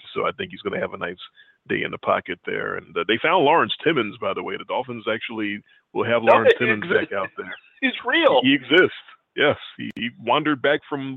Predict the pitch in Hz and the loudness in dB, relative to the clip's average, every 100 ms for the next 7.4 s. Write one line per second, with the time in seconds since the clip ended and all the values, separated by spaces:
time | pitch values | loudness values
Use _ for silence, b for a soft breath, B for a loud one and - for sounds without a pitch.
0 | - 120 131 139 135 120 - 135 143 131 | -6 0 0 0 -6 -8 0 0 2 -4
1 | 123 113 123 135 127 - 139 151 - 101 | -4 0 -2 0 -6 -6 -8 -8 -8 -6
2 | 117 120 107 104 b b b 113 110 107 | -6 -8 -10 -14 b b b -6 -2 -2
3 | 98 101 104 104 98 95 98 95 95 95 | -4 -4 -2 -2 -4 -4 -4 -4 -4 -4
4 | 87 87 90 85 90 78 69 - _ _ | -4 -8 -8 -10 -10 -10 -12 -14 _ _
5 | _ _ - - 95 101 - - - 95 | _ _ -8 -6 -4 -4 -6 -10 -10 -10
6 | - - - - 92 - - 98 92 92 | -12 -12 -14 -8 -8 -8 -10 -12 -10 -12
7 | - - 90 87 | -14 -14 -8 -8